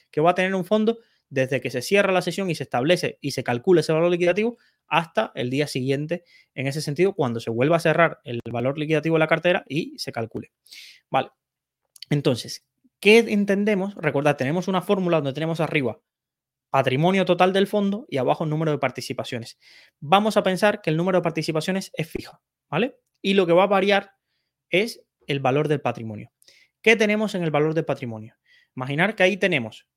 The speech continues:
la liquidez que tiene el fondo y el valor que tienen las inversiones. Y vamos a plantearnos un caso sencillo. Esto es un fondo que invierte en acciones americanas y la bolsa acaba de cerrar, ¿vale? En ese sentido, y, y os lo pongo así porque el valor liquidativo se puede complejizar su cálculo,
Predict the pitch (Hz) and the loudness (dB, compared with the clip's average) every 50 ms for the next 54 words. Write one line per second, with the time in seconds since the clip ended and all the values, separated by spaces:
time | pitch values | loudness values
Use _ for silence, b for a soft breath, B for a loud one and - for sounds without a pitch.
0 | _ _ - 131 131 131 127 127 127 - 127 131 170 165 - 190 180 196 190 190 | _ _ -4 -2 0 0 0 -2 -4 -4 -2 -2 -2 -2 -2 -4 -4 -4 -4 -4
1 | 175 - 190 185 175 165 196 240 _ _ _ b b b b b b b b b | -4 -2 -2 -2 -2 -2 -6 -8 _ _ _ b b b b b b b b b
2 | _ _ - 196 208 240 240 - _ _ _ - 147 135 131 127 127 131 131 156 | _ _ -2 0 0 0 -2 -6 _ _ _ -2 -2 -2 0 0 0 2 6 6
3 | 170 165 139 131 - - _ _ - 151 127 - 139 143 147 160 165 160 143 - | 8 6 6 4 -2 -14 _ _ -4 -4 -2 -2 -2 -2 -2 -2 -2 -2 -4 -4
4 | - 131 123 120 117 - - 123 110 113 127 - _ _ - 170 180 208 220 196 | -4 -6 -6 -6 -8 -8 -10 -12 -12 -12 -14 -20 _ _ -2 0 0 0 0 -2
5 | 214 208 202 196 190 185 202 208 202 190 185 180 180 190 180 180 180 - 160 135 | 0 0 0 0 -2 0 0 0 0 0 -2 -2 -2 -2 -4 -4 -4 -4 -4 -4
6 | 131 - - 123 110 113 - b b b b b b - 170 160 190 175 180 180 | -4 -6 -8 -8 -8 -10 -12 b b b b b b -2 -2 0 0 0 -2 -2
7 | 165 180 190 170 147 135 135 139 143 151 165 160 - - 123 123 123 120 - - | 0 0 0 0 0 -2 -2 -2 0 0 0 0 0 -2 -6 -4 -6 -8 -6 -4
8 | - 190 202 185 202 185 185 185 180 196 196 208 226 - - - 156 151 139 143 | -4 -2 -2 0 0 0 0 0 0 0 0 0 -2 -4 -4 -2 0 2 2 2
9 | 170 190 185 - 202 185 - 165 165 160 147 - - 131 120 123 117 113 - _ | 2 0 -2 -2 -4 -4 0 2 2 2 2 0 -4 -6 -6 -4 -6 -6 -8 _
10 | _ _ _ _ _ _ - 135 180 226 240 _ _ _ _ _ _ _ _ _ | _ _ _ _ _ _ -2 -2 0 -2 -2 _ _ _ _ _ _ _ _ _
11 | 143 139 156 170 175 165 175 170 202 202 190 - - 147 135 - - 147 143 139 | -8 -6 -4 -4 -4 -4 -2 0 2 2 0 0 -2 -4 -4 -2 0 2 2 2
12 | 143 143 147 202 208 214 202 - 233 202 208 175 156 156 139 - - 160 139 135 | 2 2 2 2 2 2 2 2 0 0 -2 -2 0 -2 -4 -4 -4 -4 -2 0
13 | 135 156 175 185 190 180 180 165 180 196 185 - 160 135 - 170 190 196 180 185 | 2 0 0 0 0 0 0 0 0 -2 -2 -2 -2 -2 -2 0 -2 0 0 -2
14 | 170 160 151 143 151 147 - - 180 170 - - 143 131 - - 180 185 180 170 | -2 -2 -4 -6 -6 -6 -4 -4 -4 -4 -4 -6 -10 -8 -4 0 0 0 0 0
15 | - - 139 131 156 214 - | -2 -4 -2 -2 -2 -4 -6